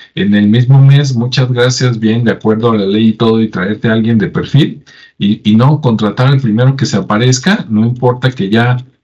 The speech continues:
este, pues que traiga,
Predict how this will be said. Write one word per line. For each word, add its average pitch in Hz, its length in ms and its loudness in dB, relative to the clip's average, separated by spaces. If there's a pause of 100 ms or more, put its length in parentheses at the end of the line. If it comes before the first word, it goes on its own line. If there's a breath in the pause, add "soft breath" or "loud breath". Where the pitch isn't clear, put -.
(340 loud breath)
este, 101 640 0 (1400)
pues - 140 -2
que - 140 -4
traiga, 127 580 2